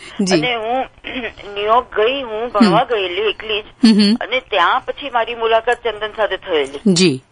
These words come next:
Speaker 2: એટલે એવું પણ નહોતું કે હું પરણીને અમેરિકા ગઈ.
Speaker 1: હા, હા.
Speaker 2: ત્યાં જ અમે મળ્યા. હવે ત્યાં મળ્યા એટલે હું જેવી હતી તેવી જ પેશ આવી.
Speaker 1: જી, બિલકુલ.
Speaker 2: એનો કે
Speaker 1: બિલકુલ.
Speaker 2: પ્ર-, પ્રવાસ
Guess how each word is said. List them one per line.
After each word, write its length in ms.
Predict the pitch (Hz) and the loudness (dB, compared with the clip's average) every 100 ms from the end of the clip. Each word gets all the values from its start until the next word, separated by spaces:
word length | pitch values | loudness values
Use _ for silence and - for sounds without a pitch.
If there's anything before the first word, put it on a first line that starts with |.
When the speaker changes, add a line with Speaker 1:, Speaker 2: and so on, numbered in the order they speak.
| - | -10
Speaker 2:
એટલે 200 | 214 247 | -6 -2
એવું 200 | 220 - | -4 0
પણ 160 | 269 | 0
નહોતું 260 | 262 247 247 | 0 -4 -2
કે 60 | 247 | -2
હું 220 | 240 - | -4 0
પરણીને 440 | 165 170 220 240 | 0 2 -2 0
અમેરિકા 420 | 220 196 170 156 | 0 0 -2 -2
ગઈ. 180 | 147 214 | 0 2
Speaker 1:
હા, 280 | 185 190 131 - | 2 2 0 -2
હા. 200 | 156 135 _ | -2 -2 _
Speaker 2:
ત્યાં 280 | 196 208 254 | -2 0 0
જ 40 | 254 | -2
અમે 160 | 254 | -6
મળ્યા. 440 | 233 196 214 220 165 | 0 2 2 2 0
હવે 160 | 208 | -2
ત્યાં 340 | 214 175 180 214 | -4 0 0 0
મળ્યા 220 | 214 247 254 | 0 2 2
એટલે 320 | 247 254 269 - - - - | 0 -2 -4 -6 -18 -20 -12
હું 180 | 247 254 | -10 -6
જેવી 280 | 262 269 247 | -4 -2 0
હતી 260 | 233 269 | -2 -2
તેવી 360 | 269 269 269 277 | -2 -2 0 -4
જ 260 | - 262 254 | 0 0 2
પેશ 260 | 247 254 254 | 2 0 2
આવી. 280 | 240 226 208 - | 2 2 -4 0
Speaker 1:
જી, 200 | 185 208 | 4 4
બિલકુલ. 400 | 175 185 175 170 180 | 4 0 2 0 0
Speaker 2:
એનો 260 | 220 254 | -4 -4
કે 160 | 262 247 196 | -4 0 2
Speaker 1:
બિલકુલ. 300 | 180 202 208 | 4 2 -2
Speaker 2:
પ્ર-, 140 | 160 | -4
પ્રવાસ 360 | - 220 226 | 0 2 2